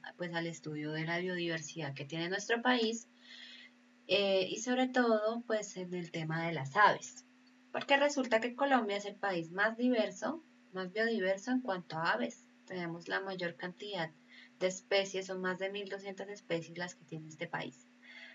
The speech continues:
Así que vale la pena explorar también estos sonidos y conocer un poco para valorar también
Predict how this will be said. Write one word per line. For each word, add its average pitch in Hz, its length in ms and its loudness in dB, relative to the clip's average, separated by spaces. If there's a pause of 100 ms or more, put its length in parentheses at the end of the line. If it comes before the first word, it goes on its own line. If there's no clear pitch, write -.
(100)
Así 165 200 -4
que 180 160 -2
vale 190 180 4
la 202 140 -2
pena 165 200 0
explorar 170 460 0
también 170 260 -4
estos 185 280 -8
sonidos 208 420 -4
y 208 40 -18
conocer 165 400 -10
un 170 100 -16
poco 202 500 -4
para 185 220 -4
valorar 165 500 -2
también 202 500 -4